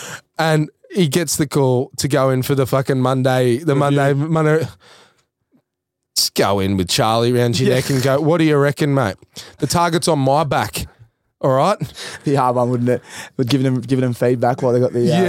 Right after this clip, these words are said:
Speaker 1: know.
Speaker 2: Charlie.
Speaker 1: And, like, and, like, generally speaking, generally speaking, coaches are the ones who kinda play, like, a hundred twenty games,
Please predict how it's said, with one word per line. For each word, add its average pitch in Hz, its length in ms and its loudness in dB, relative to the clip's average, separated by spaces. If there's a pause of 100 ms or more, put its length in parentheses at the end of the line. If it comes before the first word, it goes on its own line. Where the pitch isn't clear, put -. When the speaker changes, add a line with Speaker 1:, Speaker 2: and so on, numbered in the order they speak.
Speaker 1:
know. 147 40 0
Speaker 2:
Charlie. 160 380 0
Speaker 1:
And, 175 160 0
like, 175 240 0
and, 170 80 0
like, 165 160 -2 (380)
generally 214 440 2
speaking, 147 600 0 (340)
generally 175 400 2
speaking, 139 500 0
coaches 139 480 0
are 147 60 2
the 135 100 2
ones 117 340 0
who 120 100 0
kinda 113 320 -2
play, 95 180 -2
like, 85 160 -4
a 87 60 -4
hundred 87 320 -2
twenty 95 280 -2
games, 98 600 -2